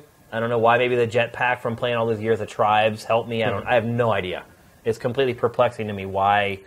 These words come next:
Speaker 1: that would be the case. But, um, this one is another one where I'm hovering around, like, the one, slightly above one, like, one point two, one point one.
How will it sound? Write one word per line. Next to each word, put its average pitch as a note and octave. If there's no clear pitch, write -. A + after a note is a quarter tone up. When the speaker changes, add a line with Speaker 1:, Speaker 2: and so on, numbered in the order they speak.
Speaker 1:
that B2
would A#2+
be A2
the G2+
case. F#2+
But, A#2+
um, A#2
this E3
one E3+
is C#3
another D3
one B2
where B2+
I'm B2+
hovering C#3+
around, C3+
like, C3
the C3+
one, C3+
slightly C#3
above C3+
one, C3+
like, B2
one B2+
point C3
two, C3
one B2+
point C3
one. B2+